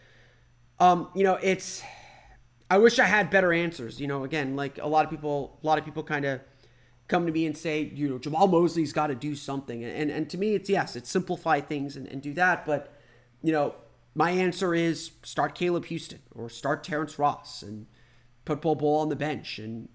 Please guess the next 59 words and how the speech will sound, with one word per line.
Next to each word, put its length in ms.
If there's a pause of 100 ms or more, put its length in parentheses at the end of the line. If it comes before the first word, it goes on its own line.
(140)
you 100
know, 260
honestly, 400
that's 580
not 460
gonna 220
solve 520
a 60
lot 240
of, 140
that's 160
not, 380
not 200
gonna 100
solve 340
every 200
problem. 340
It's 100
not 140
gonna 160
lead 220
to 60
more 180
games. 420
But 240 (480)
right 160
now, 140
the 80
goal 160
is 60
just 120
to 80
get 140
back 180
to 80
being 160
competitive 540
every 200
night. 300 (580)
Um, 380
and, 340
and 140 (160)
something 460
does 280
need 180
to 60
change. 400
So 100
I, 380
I, 280
I 140
would 160
advocate 440
that, 140
yes, 180
a 60
starting 320
lineup 300
change 460